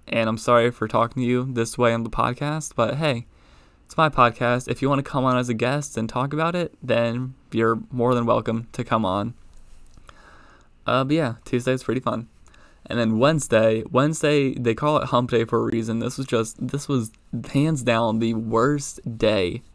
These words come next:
out of the week. There wasn't a lot that happened on Wednesday, but the one thing that did happen really just flipped the switch and dumped me on my head.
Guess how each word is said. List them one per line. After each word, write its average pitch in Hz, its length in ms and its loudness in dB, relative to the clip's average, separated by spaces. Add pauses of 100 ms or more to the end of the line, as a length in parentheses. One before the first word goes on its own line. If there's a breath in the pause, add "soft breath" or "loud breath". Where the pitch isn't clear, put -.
(120)
out 113 200 8
of 107 100 -2
the 107 80 -2
week. 110 460 -6 (560 loud breath)
There 117 100 0
wasn't 165 320 4
a 165 40 0
lot 135 320 0
that 123 180 2
happened 113 320 -4
on 113 160 -4
Wednesday, 113 520 -6
but 113 200 -4
the 113 80 0
one 147 240 2
thing 185 220 -2
that 147 140 0
did 135 200 0
happen 117 500 -8 (420 soft breath)
really 131 440 2
just 120 280 -2
flipped 127 340 0
the 117 100 -4
switch 110 580 -4
and 113 240 -2 (300)
dumped 113 320 2
me 107 80 -4
on 101 100 0
my 107 140 -2
head. 117 340 -4